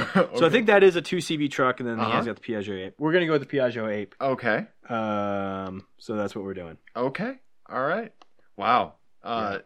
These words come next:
Speaker 2: you've done some champion Googling
Speaker 1: Thank you.
Speaker 2: to figure that out.
Speaker 1: Thank you.
Speaker 2: Um,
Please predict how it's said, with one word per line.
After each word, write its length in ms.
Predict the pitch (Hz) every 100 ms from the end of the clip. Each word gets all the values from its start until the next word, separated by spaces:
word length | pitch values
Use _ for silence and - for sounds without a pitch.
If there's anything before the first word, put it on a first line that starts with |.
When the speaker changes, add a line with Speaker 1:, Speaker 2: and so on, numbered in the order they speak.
| _ _ 143
Speaker 2:
you've 260 | 135 139
done 200 | 143 131
some 180 | 120 107
champion 580 | - 131 131 135 110 98
Googling 520 | 117 117 104 90 92 _ -
Speaker 1:
Thank 220 | 147 147
you. 80 | 123
Speaker 2:
to 140 | - 117
figure 320 | 127 110 110
that 240 | 113 113
out. 280 | 101 90 -
Speaker 1:
Thank 200 | 147 131 113
you. 120 | 104 139
Speaker 2:
Um, 580 | 139 131 123 117 110